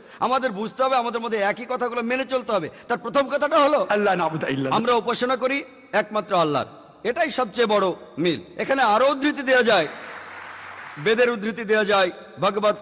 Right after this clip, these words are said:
Speaker 1: গীতার উদ্ধৃতি দেয়া যায়। এটা আছে ছন্দগীয় উপনিষদের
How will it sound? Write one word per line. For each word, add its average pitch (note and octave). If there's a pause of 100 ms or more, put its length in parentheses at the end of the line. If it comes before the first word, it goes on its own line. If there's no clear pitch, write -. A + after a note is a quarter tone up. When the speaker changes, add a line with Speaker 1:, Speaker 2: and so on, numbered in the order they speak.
(100)
Speaker 1:
গীতার A3
উদ্ধৃতি G3+
দেয়া F#3+
যায়। F3 (800)
এটা C4+
আছে B3+ (520)
ছন্দগীয় B3+
উপনিষদের G#3+